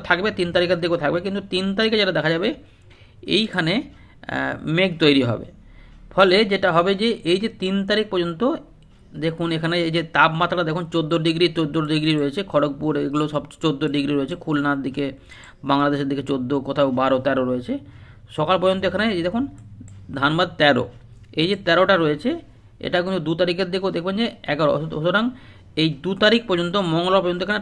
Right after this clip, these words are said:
ঠান্ডা, দেখুন গয়া এগারো রয়েছে, এগুলো দশ রয়েছে, এগুলো তেরো রয়েছে, চোদ্দো রয়েছে। তো এই যে পশ্চিমের দিকে জেলাগুলোতে একটু ঠান্ডাটা থাকবে। এই ধানবাদ দেখুন এগারো, তেমন পুরুলিয়ার আশেপাশে ওরকমই থাকবে, একটুখানি এরকম থাকবে। এই সোমবার এবং মঙ্গলবার পর্যন্ত একটু ঠান্ডা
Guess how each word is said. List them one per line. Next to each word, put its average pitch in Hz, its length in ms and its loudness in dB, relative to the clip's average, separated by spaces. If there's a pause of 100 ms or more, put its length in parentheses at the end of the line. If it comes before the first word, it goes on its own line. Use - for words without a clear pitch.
ঠান্ডা, 151 180 -2
দেখুন 185 160 -4 (200)
গয়া 165 200 6 (160)
এগারো 156 280 4
রয়েছে, 156 280 2
এগুলো 156 140 0 (120)
দশ 156 140 4 (100)
রয়েছে, 147 280 0
এগুলো 185 220 -4
তেরো 147 220 2
রয়েছে, 143 260 0
চোদ্দো 151 240 -2 (100)
রয়েছে। 139 240 -2 (420)
তো - 40 -2 (100)
এই 175 100 4
যে 220 40 6 (120)
পশ্চিমের 190 420 0
দিকে 196 180 0
জেলাগুলোতে 175 400 2
একটু 190 120 -6 (260)
ঠান্ডাটা 170 300 0 (120)
থাকবে। 120 260 0 (640)
এই 147 60 2 (100)
ধানবাদ 175 340 4
দেখুন 185 160 0 (120)
এগারো, 180 180 2 (120)
তেমন 170 160 0 (100)
পুরুলিয়ার 175 360 4
আশেপাশে 175 300 -2
ওরকমই 170 280 0
থাকবে, 165 200 -4 (600)
একটুখানি 180 420 -2 (300)
এরকম 156 300 0
থাকবে। 123 240 -2
এই 143 60 0 (220)
সোমবার 185 460 2 (220)
এবং 170 140 0 (140)
মঙ্গলবার 170 300 4
পর্যন্ত 185 260 -2
একটু 185 180 -4
ঠান্ডা 160 220 0